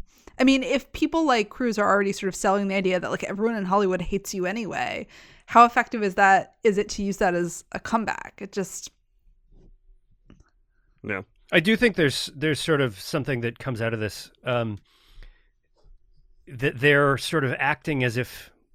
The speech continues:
Speaker 3: they're both acting as if they are on the same level in some way, and we're all sort of treating them as if they are on the same level, which in one way kind of makes sense, right? It,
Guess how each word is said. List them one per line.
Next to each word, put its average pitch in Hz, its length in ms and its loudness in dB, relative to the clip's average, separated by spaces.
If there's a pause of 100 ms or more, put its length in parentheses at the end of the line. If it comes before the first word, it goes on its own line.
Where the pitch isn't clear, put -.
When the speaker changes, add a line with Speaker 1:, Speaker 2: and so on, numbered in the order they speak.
(100)
Speaker 3:
they're 139 160 -6
both 214 340 2
acting 147 480 0
as 110 140 -2
if 110 120 -8
they 113 120 -2
are 113 120 2
on 110 160 0
the 101 60 -4
same 110 300 -8
level 98 340 -6
in 90 100 -10
some 98 240 -12
way, 92 220 -8
and 98 140 -8
we're 104 240 -6
all 113 260 -2
sort 104 180 -8
of 92 100 -12
treating 160 360 0
them 101 120 -4
as 92 140 -6
if 95 140 -12
they 104 100 -8
are 95 140 -4
on 90 120 -10
the 87 60 -12
same 90 280 -14
level, 87 380 -14 (480)
which - 360 -2 (1000)
in 202 220 -2
one 294 220 8
way 220 220 4 (100)
kind 151 260 0
of 131 60 -6
makes 123 220 -4
sense, 247 420 -2
right? 262 280 4
It, 151 140 -12